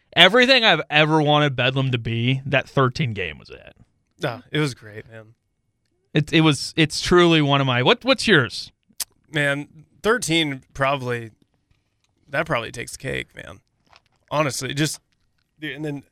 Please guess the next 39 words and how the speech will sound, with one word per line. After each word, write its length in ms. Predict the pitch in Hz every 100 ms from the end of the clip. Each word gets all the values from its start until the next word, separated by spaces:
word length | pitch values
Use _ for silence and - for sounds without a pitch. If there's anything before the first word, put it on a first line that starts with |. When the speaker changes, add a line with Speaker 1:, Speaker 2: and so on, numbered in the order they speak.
| _ _
Speaker 2:
how 260 | 143 214
good 180 | 185 160
was 160 | 131 110
Jalen 340 | 127 120 117
Saunders, 400 | - 127 - -
by 100 | -
the 60 | -
way? 100 | - - _ _ -
Speaker 1:
Oh, 160 | 170
yeah, 160 | 147 147
you 60 |
saw, 100 | 147
you 120 | 147 139
saw 140 | 185
me 60 | 143
tweet. 280 | 151 131 -
Oh, 180 | 170 151
my 160 | 127
Speaker 2:
Oh, 60 | 180
yeah. 60 | 135
Speaker 1:
God. 280 | 139 117 110 - _ _ _
I 120 | -
mean, 280 | 170 165 135 - _ _ _ _
you 100 | 208
go 80 | 240
to 60 | 175
the 60 |
twenty 220 | 143 180 151
twelve 240 | 160 156
game, 440 | 143 127 120 117 -
that's 520 | - 175 - - - -
still 300 | - - 190
one 120 | 175
of 60 | 165
the 60 |
loudest 580 | 143 131 131 147 151 -
fourth 300 | - 151 143
quarters, 480 | - 139 135 143 135
overtime. 720 | 135 131 135 143 139 143 139